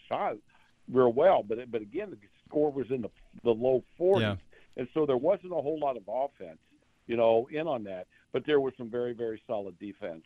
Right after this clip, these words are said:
Speaker 1: And, and again, it, it, it was a great, great game that, uh, basically, you know, I know in the mind of Washington and I know in the mind of Marion,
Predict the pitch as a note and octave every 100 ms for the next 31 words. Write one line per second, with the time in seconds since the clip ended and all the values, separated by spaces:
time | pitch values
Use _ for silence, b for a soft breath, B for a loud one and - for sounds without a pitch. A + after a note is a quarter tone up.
0 | - A#2 A#2 B2 A#2+ A2 A#2+ D3+ B2+ A2+
1 | _ _ _ - C3+ C3 C#3+ C#3 C#3+ D3
2 | C3+ A#2+ G2+ G2 B2+ C#3+ D3+ _ _ _
3 | _ - C#3 A#2+ B2 B2+ A#2+ A2+ C#3 F3+
4 | G2 G#2 A2+ _ _ _ _ _ - B2
5 | A#2 A#2 - - B2 A#2+ A#2 A#2+ B2 -
6 | - C#3+ F3+ - A#2+ B2 A2 A2+ A2+ A#2
7 | B2+ A#2 A2 A2 A#2+ B2+ B2+ C#3 D3 E3+
8 | F3 D3+ C3+ A#2+ C3 C#3 B2+ A#2 A2 -
9 | _ - A2+ G2+ A#2+ B2 - B2+ - B2
10 | B2 A2+ A2 A#2 A#2+ A2+ A2 A#2 A2+ G2+
11 | F#2 A2+ D3 A#2+ F#2